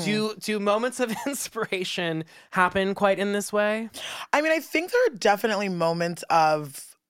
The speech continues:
Speaker 2: like, puzzle pieces coming together that you didn't know were actually there. And those moments of inspiration are really, really real. What was crazy to me in this instance is, like,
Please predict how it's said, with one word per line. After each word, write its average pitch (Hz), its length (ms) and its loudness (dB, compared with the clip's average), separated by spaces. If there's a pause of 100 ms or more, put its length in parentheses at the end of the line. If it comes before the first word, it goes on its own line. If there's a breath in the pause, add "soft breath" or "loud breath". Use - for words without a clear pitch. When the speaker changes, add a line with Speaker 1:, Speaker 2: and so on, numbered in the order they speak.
(300)
Speaker 2:
like, 147 380 0 (360)
puzzle 160 300 0
pieces 165 280 -6
coming 151 220 -2
together 143 280 0
that 135 120 0
you 143 60 -4
didn't 127 320 -6
know 139 140 -2
were 131 100 2
actually 131 420 -2
there. 131 400 0 (320 loud breath)
And 190 220 -4 (140)
those 247 200 4
moments 269 220 0
of 214 80 -4
inspiration 190 400 -2
are 160 120 0
really, 160 300 0
really 147 260 -2
real. 147 400 -2 (340 loud breath)
What 190 140 2
was 214 140 0
crazy 226 540 -2
to 285 120 -6
me 226 140 0
in 185 160 -2
this 143 240 -2
instance 208 500 -2
is, 165 200 -2
like, 156 320 2